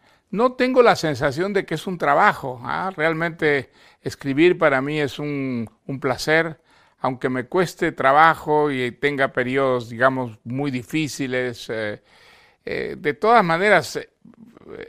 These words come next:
hecho el balance, pues para mí es algo muy placentero y, y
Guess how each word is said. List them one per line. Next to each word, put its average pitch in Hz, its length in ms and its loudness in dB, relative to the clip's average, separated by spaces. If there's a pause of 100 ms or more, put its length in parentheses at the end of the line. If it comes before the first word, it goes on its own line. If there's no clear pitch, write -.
hecho 180 400 -2
el 147 180 0
balance, 170 920 2 (400)
pues 143 160 0
para 131 260 4
mí 143 180 -4
es - 300 -4
algo 143 260 0
muy 147 280 0
placentero 165 1040 0 (580)
y, 131 1120 -2
y 147 180 -12